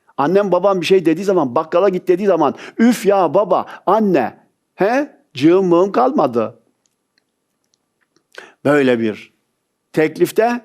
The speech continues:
"Sen ne diyorsun?" deyince, "Kale, ya ebet if'al ma tu'mar." "Ey babacığım, if'al ma tu'mar." Emrolunduğun şeyi yap.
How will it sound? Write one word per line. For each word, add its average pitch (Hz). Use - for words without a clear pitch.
"Sen 147
ne 190
diyorsun?" 170
deyince, 196
"Kale, 117
ya 131
ebet 110
if'al 110
ma 101
tu'mar." -
"Ey 139
babacığım, 101
if'al 160
ma 120
tu'mar." 123
Emrolunduğun 131
şeyi 104
yap. -